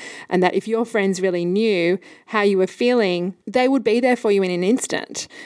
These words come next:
My second train of thought is, are these people real friends? Like, they're not there for you right now. Um, you know, I struggle, I struggle to accept that personally. Um, you know, I'm basing this on my friendships, and it's not,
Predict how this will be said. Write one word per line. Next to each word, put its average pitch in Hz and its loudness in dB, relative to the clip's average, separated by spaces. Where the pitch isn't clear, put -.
My 226 2
second 254 0
train 220 2
of 196 2
thought 190 2
is, 190 0
are 208 4
these 233 2
people 202 0
real 208 2
friends? 214 0
Like, 208 -2
they're 226 0
not 247 2
there 262 2
for 339 0
you 233 2
right 190 0
now. 180 2
Um, 190 0
you 208 2
know, 208 4
I 196 4
struggle, 208 0
I 196 0
struggle 214 2
to 190 2
accept - -2
that 180 -2
personally. 180 0
Um, 180 0
you 202 0
know, 185 2
I'm 180 0
basing 190 2
this 185 -2
on 175 0
my 185 2
friendships, 170 -2
and 170 -2
it's - -6
not, - 0